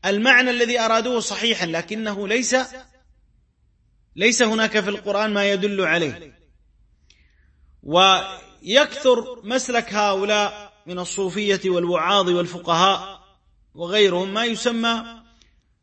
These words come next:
بالتفسير ال-، ال-، الإشاري.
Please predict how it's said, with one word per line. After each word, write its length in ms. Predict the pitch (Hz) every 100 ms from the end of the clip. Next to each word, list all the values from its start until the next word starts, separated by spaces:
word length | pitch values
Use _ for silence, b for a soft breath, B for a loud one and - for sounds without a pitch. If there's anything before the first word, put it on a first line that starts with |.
| _ -
بالتفسير 840 | 175 180 220 214 226 233 226 220
ال-، 160 | 202 165
ال-، 280 | 180 185
الإشاري. 1000 | 156 185 180 175 196 196 196 214 175 -